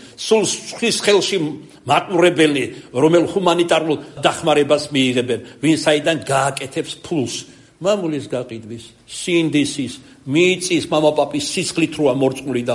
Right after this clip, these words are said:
ოფრითა და ცრემლით და აქედან გაქცევით, ყიდიან, მიწებს გარბიან ნებიერი ცხოვრებისათვის. მალე გამოსაქცევი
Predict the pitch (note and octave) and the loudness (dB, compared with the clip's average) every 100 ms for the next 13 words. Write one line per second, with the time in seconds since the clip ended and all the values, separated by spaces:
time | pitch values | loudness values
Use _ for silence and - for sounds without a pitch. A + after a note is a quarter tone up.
0 | - E3 - C#3+ C#3+ B2 B2 - G#3 A#3 | 0 0 0 -4 -2 -2 -4 2 2 2
1 | E3 G#2+ - - - - - C4 C4+ - | -2 -4 -10 -18 -20 -4 2 4 2 -4
2 | - D#3 F3+ D3+ A#2 - - G#2 - - | -4 -2 -2 0 -2 -2 -6 -6 -8 -4
3 | E3 B2 A2+ A2 D3+ F#3 F3+ - A#2+ - | -4 -2 -6 -6 -6 -6 -6 -2 -2 -2
4 | D#3+ F#3 - - - B2+ C#3+ D3+ D3 D3 | -4 -4 -14 -20 -10 -2 0 4 4 4
5 | D3 - B2+ A#2 A2+ C3 - - - - | 2 2 2 2 0 -4 -4 -8 -10 -12
6 | _ _ _ _ _ C3 D3 B2+ C3+ C3 | _ _ _ _ _ -2 0 0 -2 -4
7 | D3+ - D3+ - - C#3 C3 | -4 -4 -6 -6 -4 -4 -2